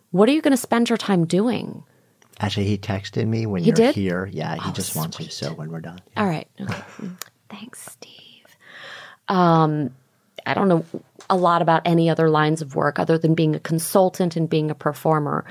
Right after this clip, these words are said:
Speaker 1: But there are, I think any entrepreneur or someone who runs their own ship can identify with, you know, ebbs and flows in your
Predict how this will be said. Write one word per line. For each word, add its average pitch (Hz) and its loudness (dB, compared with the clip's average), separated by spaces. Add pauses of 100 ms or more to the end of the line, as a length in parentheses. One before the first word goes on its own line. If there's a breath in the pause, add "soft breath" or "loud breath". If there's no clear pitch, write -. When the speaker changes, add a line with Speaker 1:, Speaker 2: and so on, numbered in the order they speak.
(480 loud breath)
Speaker 1:
But 190 2
there 180 6
are, 160 4 (220)
I 180 2
think 196 -2
any 202 2
entrepreneur 165 2
or 160 0
someone 175 0
who 160 0
runs 165 2
their 160 2
own 151 0
ship 170 0
can 165 -2
identify 160 0
with, 156 0 (520 loud breath)
you 180 0
know, 160 2
ebbs 185 4
and 165 4
flows 170 4
in 160 4
your 147 -2